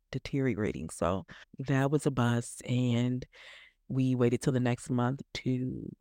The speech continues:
uh, try again, and that one was the, was the one, my little one. And that was August of twenty sixteen, and that transfer date was August nineteenth.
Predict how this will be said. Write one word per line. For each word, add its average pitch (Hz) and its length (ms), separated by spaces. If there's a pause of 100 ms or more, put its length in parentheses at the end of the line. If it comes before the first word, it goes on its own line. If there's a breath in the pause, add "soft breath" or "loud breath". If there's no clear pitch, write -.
(160)
uh, 127 320
try 123 300
again, 127 580 (540 loud breath)
and 123 460
that 120 200
one 123 320
was 123 420
the, 123 580 (400)
was 127 280
the 139 120
one, 147 300 (720)
my 131 200
little 165 260
one. 131 300 (260)
And 131 480
that 127 160
was 135 160
August 147 400
of 131 100
twenty 151 320
sixteen, 160 720 (880 loud breath)
and 135 600
that 151 180
transfer 151 500
date 151 300
was 143 340
August 143 380
nineteenth. 160 600